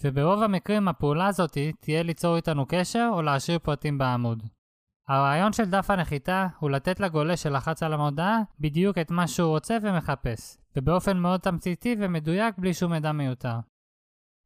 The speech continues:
אז בואו ניקח כאן דף נחיתה לדוגמה בנושא של בניית אתרים שאני מריץ בחלק מהפרסומים שלי, וננסה לנתח מה יש לנו כאן ומה בדרך כלל אני עושה בדפי הנחיתה שאני בונה.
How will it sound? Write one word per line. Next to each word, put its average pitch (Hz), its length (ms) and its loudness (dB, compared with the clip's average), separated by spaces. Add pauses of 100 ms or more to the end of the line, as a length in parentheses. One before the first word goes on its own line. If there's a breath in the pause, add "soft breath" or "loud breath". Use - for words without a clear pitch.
אז 143 120 -2
בואו 220 200 4
ניקח 196 420 2
כאן 156 180 2
דף 170 220 0
נחיתה 165 340 -2
לדוגמה 156 540 0 (200)
בנושא 147 360 0
של 165 180 0
בניית 151 320 -2
אתרים 175 400 0
שאני 175 240 2
מריץ 170 320 0
בחלק 160 400 -2
מהפרסומים 135 640 -2
שלי, 120 320 -6 (280)
וננסה 147 480 2
לנתח 190 640 0
מה 165 140 2
יש - 160 -4
לנו 143 200 0
כאן 214 260 0
ומה 160 220 0
בדרך 165 380 -2
כלל 165 160 0
אני 156 160 -2
עושה 226 340 0 (140)
בדפי 143 280 0
הנחיתה 165 460 0
שאני 139 280 -2
בונה. 120 280 -2